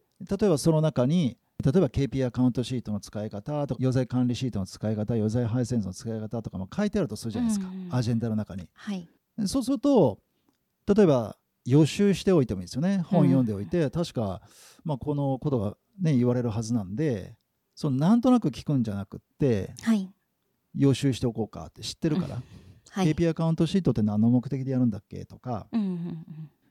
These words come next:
Speaker 1: 余罪管理シートとか余罪ハイセンスって何の目的でどういうふうに作るんだっけと。やったことないんだけど、本に書かれてあるわけだから、
Speaker 2: うん。
Speaker 1: それで想像できるじゃないですか。
Speaker 2: ええ。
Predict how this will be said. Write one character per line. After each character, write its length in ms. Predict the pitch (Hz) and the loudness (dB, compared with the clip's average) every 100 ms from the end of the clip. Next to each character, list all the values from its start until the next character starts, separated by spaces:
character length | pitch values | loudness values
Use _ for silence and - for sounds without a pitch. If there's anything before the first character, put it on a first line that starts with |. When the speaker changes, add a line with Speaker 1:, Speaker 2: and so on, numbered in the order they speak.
| - | -2
Speaker 1:
余 120 | 143 | 2
罪 140 | 135 | 2
管 180 | 131 139 | 2 2
理 80 | 139 | 2
シ 100 | 135 | 0
ー 20 | |
ト 100 | 123 | -4
と 100 | 107 | -4
か 100 | 107 | -4
余 140 | 151 120 | -2 0
罪 160 | 127 | -2
ハ 180 | 113 127 | -2 0
イ 40 | 123 | 0
セ 120 | 135 | 0
ン 60 | |
ス 80 | 110 | -2
っ 20 | |
て 160 | 101 120 | -2 0
何 180 | 117 139 | 2 4
の 80 | 110 | 4
目 180 | 101 | 2
的 200 | - 101 | -2 -6
で 160 | 107 117 | -4 -4
ど 220 | 98 147 | -2 0
う 40 | 160 | 0
い 40 | |
う 20 | |
ふ 60 | 104 | 0
う 40 | |
に 60 | 98 | -6
作 160 | - 117 | -8 -10
る 80 | |
ん 60 | 95 | -10
だ 80 | 87 | -12
っ 40 | |
け 100 | - | -20
と。 120 | 85 - - | -20 -18 -6
や 160 | 135 | -6
っ 40 | 147 | -4
た 140 | 254 | -6
こ 80 | 233 | -2
と 80 | 120 | -2
な 160 | - | 0
い 40 | 165 | 0
ん 80 | |
だ 120 | 113 95 | -2 -4
け 80 | |
ど、 220 | 101 120 - | 0 0 2
本 220 | - 285 | 2 4
に 160 | 175 165 | 4 2
書 80 | 101 | -2
か 100 | 190 | -2
れ 60 | |
て 80 | 160 | -2
あ 60 | 104 | -6
る 80 | 95 | -10
わ 60 | |
け 100 | 95 | -12
だ 80 | 85 | -16
か 120 | - | -8
ら、 260 | 120 110 110 _ _ _ _ _ | -6 -6 -10 _ _ _ _ _
Speaker 2:
う 40 | - | 0
ん。 20 | |
Speaker 1:
そ 80 | 226 | 0
れ 40 | |
で 60 | 143 | 2
想 220 | 180 175 | 4 4
像 120 | 170 | 4
で 100 | 151 | 0
き 100 | 165 | -2
る 60 | 139 | -4
じ 80 | |
ゃ 40 | 107 | -6
な 40 | |
い 40 | 90 | -12
で 40 | |
す 60 | - | -4
か。 60 | |
Speaker 2:
え 20 | 220 | -4
え。 380 | 190 180 180 | -4 -8 -12